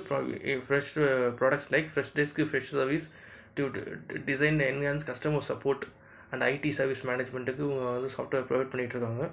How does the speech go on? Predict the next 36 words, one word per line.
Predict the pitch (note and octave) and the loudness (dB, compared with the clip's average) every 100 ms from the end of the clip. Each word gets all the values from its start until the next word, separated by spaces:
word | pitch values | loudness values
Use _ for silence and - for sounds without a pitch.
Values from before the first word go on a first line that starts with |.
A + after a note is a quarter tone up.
| - - - - | -10 -20 -12 -4
இங்க | B2+ | -2
ரெண்டாயிரத்தி | B2 C#3+ D#3+ D3+ C3 | 0 0 0 0 -2
பத்து | B2+ C#3 | 0 0
ஸ்டார்ட் | B2 B2 | 0 -2
பண்ணியிருக்காங்க. | B2 A#2+ A#2+ C3+ F3+ - - - | -4 -6 -4 -4 -4 -8 -20 -10
இவங்க | B2+ B2 | -8 -4
ஹெட் | C3 - | -4 0
குவார்ட்டர்ஸ் | D#3+ C#3 | 0 2
வந்து | C#3+ D3+ | 0 0
சான் | C#3 D#3 D3 | 2 2 2
மான்டோ, | C3 C#3 D#3 C3+ | 2 2 0 0
கலிஃபோர்னியா, | C#3 C#3 C#3+ C#3+ C3 | -2 0 0 0 0
யூ | C3+ C3 | -2 0
எஸ் | C3 | 0
ஏ. | D#3+ - - - - | -2 -4 -14 -16 -4
இவங்களோட | D3 C3+ C3+ | -2 0 -2
ப்ராடக்ட் | C#3 D3+ D#3 C#3 | 0 0 0 -2
வந்து | D3+ D#3 | -2 2
Freshdesk | C#3 - - - A#2 C3+ - - - | 2 0 -8 -14 -4 -4 -2 -8 -8
கஸ்டமர் | - D3 C#3+ C#3 | -6 -2 0 0
சப்போர்ட் | - C3 A#2+ | -2 -2 0
பிளாட்ஃபார்ம், | A#2+ A2+ C#3+ E3 - - - - | -2 -2 -4 -4 -10 -18 -18 -2
ஃப்ரெஷ் | D3 D3 C#3 | 0 2 2
சர்வீஸ், | C#3+ D#3 B2+ | 2 2 2
ஐ | C3 | 2
டி | C#3+ | 0
சர்வீஸ் | C#3 C3 B2+ | 0 -2 -2
மேனேஜ்மெண்ட், | B2 B2 C3+ D#3+ | -2 0 -2 -2
ஃப்ரெஷ் | C#3+ - - | -2 -2 -2
சேல்ஸ், | C#3+ D#3 D3 | 0 0 0
சி | D3 | 2
ஆர் | C#3 | 2
எம் | C3 | -2
சொல்யூஷன்ஸ், | B2+ B2 C#3 D#3 | -4 -4 -4 -4
ஃப்ரெஷ் | D3 C#3+ - | -4 -4 -2
சேட், | C3+ | -2